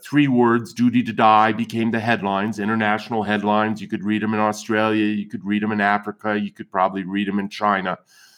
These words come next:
as well as all over this hemisphere. Uh, he didn't back away from them.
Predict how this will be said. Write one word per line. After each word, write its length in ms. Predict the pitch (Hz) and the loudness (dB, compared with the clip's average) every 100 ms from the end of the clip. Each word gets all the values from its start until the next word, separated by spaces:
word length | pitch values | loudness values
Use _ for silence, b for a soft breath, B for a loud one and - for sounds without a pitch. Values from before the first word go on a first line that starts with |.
| b | b
as 160 | 107 98 | -10 0
well 240 | 104 101 | 4 4
as 140 | 98 104 | 4 2
all 200 | 101 101 | 2 4
over 440 | 101 95 101 90 _ _ _ - | 2 2 0 -2 _ _ _ -6
this 200 | 139 - | -6 -2
hemisphere. 720 | 107 90 85 - 85 76 78 _ _ b b b b | -2 -2 -4 -8 -6 -6 -8 _ _ b b b b
Uh, 300 | - 120 113 - | -8 -4 -4 -8
he 180 | - 160 | -10 -6
didn't 260 | 143 180 175 | 0 2 4
back 240 | 170 170 | 2 2
away 260 | 160 156 170 | 2 2 0
from 260 | 170 101 | -4 -6
them. 240 | 78 62 | -4 -6